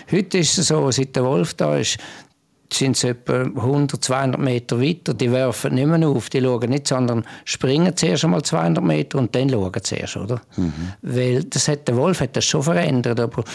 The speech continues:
Speaker 1: ist natürlich noch mal eine Challenge mehr, dass du jetzt noch, eine, noch schwieriger hast, zum Herkommen. Und der Luft musst du natürlich auch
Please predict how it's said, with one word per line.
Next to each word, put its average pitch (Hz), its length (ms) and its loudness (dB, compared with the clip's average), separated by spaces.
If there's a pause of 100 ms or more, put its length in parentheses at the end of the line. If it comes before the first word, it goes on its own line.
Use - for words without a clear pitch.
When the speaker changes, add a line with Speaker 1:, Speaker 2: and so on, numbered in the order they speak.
(220)
Speaker 1:
ist 117 200 2
natürlich 123 440 0
noch 120 160 2
mal 117 340 0 (480)
eine 123 160 -2
Challenge 120 480 0
mehr, 135 300 2
dass 147 180 0
du 135 120 0
jetzt 117 260 0
noch, 120 220 2
eine, 143 640 0 (300)
noch 127 260 0
schwieriger 151 480 0
hast, 139 240 0
zum 139 160 2
Herkommen. 143 640 0 (420)
Und 123 260 0 (300)
der 120 80 0
Luft 143 400 2
musst 117 260 0
du 117 60 0
natürlich 107 460 -2 (280)
auch 135 200 0